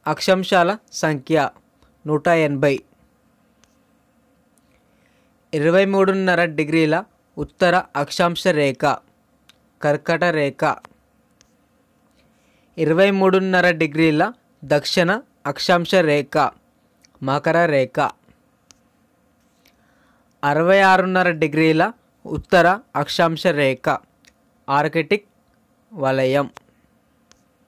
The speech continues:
అరవై ఆరున్నర డిగ్రీల దక్షిణ అక్షాంశ రేఖ అంటార్కిటిక్ వలయం. తొంభై డిగ్రీల ఉత్తర అక్షాంశ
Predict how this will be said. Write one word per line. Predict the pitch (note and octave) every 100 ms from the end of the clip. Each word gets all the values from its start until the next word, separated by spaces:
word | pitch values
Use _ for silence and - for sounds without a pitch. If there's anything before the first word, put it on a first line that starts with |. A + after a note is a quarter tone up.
| _ _ _ _ _ _ _ _ _ _ _ _ _ - D3
అరవై | D3 F3 G3
ఆరున్నర | G3 F#3+ F#3 F#3 E3
డిగ్రీల | E3 D3 D#3+ D#3 G3+ _ _ C#3 C#3+
దక్షిణ | C#3 - E3+ F3+ A3+ _ - F#3
అక్షాంశ | - E3+ E3 F3+ D#3+
రేఖ | C3+ B2+ D3+ C3+ _ _ _ _ _
అంటార్కిటిక్ | - C3+ D#3+ D#3+ D3+ E3+ G#3 _ _ _ _
వలయం. | C3+ C3+ C3+ C#3 C#3 - _ _ _ _ _ _ _ _ _ _ _ _ _ _ _ _ _ _ _ _
తొంభై | E3 D#3+ F3+ F#3+ F3
డిగ్రీల | F3 F3 D#3+ E3+ G#3+ _ _ - D3+
ఉత్తర | - F#3 F#3+ -
అక్షాంశ | C#3+ - E3+ E3